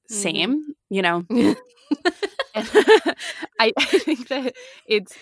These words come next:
Speaker 2: I mean, that's how we feel about Revenge of the Sith and everything with the Clone Wars, right? Like, we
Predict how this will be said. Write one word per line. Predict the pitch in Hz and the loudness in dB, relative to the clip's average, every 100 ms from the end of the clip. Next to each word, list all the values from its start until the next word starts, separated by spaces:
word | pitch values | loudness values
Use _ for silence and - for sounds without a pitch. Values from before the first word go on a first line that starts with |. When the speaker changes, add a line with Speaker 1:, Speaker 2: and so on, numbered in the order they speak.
| - | 0
Speaker 2:
I | 285 | 2
mean, | 254 | 4
that's | 262 - | 2 2
how | 302 | 0
we | 254 | 0
feel | - 226 214 | -2 -4 -4
about | 185 170 | -4 -6
Revenge | 175 175 | -6 -10
of | - | -10
the | 175 | -12
Sith | - 185 - | -6 -8 -6
and | 175 170 | -10 -8
everything | 175 170 175 170 | -8 -8 -10 -12
with | 160 | -14
the | 160 | -16
Clone | 170 170 | -12 -12
Wars, | 156 151 170 | -10 -12 -10
right? | 170 170 | -8 -8
Like, | - | -10
we | 165 | -14